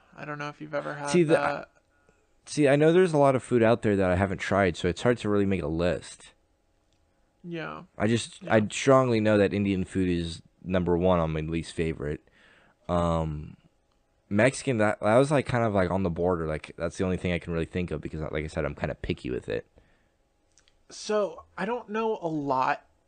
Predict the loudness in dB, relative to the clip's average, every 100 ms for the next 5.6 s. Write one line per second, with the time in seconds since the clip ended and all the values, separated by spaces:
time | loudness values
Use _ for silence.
0 | _ -12 -12 -4 -4 -2 -4 -4 -6 -8
1 | -8 -8 -8 -8 -8 -8 -10 -20 _ _
2 | -6 -2 -2 -4 _ -8 -4 -4 -6 -12
3 | -10 -8 -8 -8 -8 -10 -8 -8 -8 -12
4 | -14 -14 -12 -12 -12 -12 -12 -14 -12 -14
5 | -12 -14 -12 -10 -12 -14